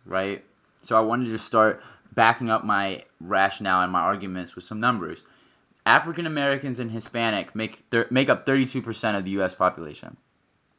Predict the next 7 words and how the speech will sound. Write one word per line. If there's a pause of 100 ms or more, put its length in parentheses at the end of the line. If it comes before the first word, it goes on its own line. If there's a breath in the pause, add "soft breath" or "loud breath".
(760)
They
also
make
up
fifty-six
percent
of